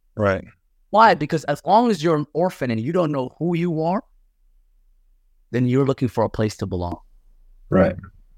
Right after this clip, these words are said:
Speaker 2: And if they can put a name on you, they made a claim on you.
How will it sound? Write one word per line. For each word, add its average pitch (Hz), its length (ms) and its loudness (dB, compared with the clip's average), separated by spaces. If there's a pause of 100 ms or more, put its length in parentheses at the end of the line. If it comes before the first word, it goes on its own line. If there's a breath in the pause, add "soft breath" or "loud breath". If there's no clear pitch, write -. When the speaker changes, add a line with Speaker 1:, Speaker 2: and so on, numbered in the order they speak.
(300 soft breath)
Speaker 2:
And 143 120 4
if 139 100 0
they 185 120 4
can 196 200 0
put 185 160 2
a 139 60 4
name 160 340 4
on 123 240 2
you, 107 260 -2 (340)
they 117 120 0
made 120 140 4
a 113 80 0
claim 117 320 2
on 85 160 -4
you. 80 100 -16